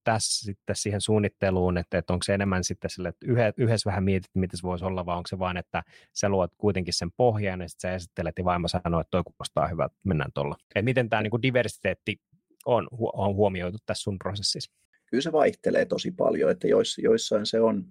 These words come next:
Speaker 2: menee justiin mainitsemallasi tavalla, ja joissain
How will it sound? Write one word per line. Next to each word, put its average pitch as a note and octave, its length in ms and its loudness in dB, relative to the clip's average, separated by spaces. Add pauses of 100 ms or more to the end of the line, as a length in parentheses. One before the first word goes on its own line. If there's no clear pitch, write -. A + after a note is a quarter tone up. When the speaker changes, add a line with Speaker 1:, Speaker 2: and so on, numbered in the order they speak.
Speaker 2:
menee G#2 320 2
justiin G2+ 480 2
mainitsemallasi - 840 2
tavalla, F#2 440 4
ja F#2 200 4 (120)
joissain - 520 2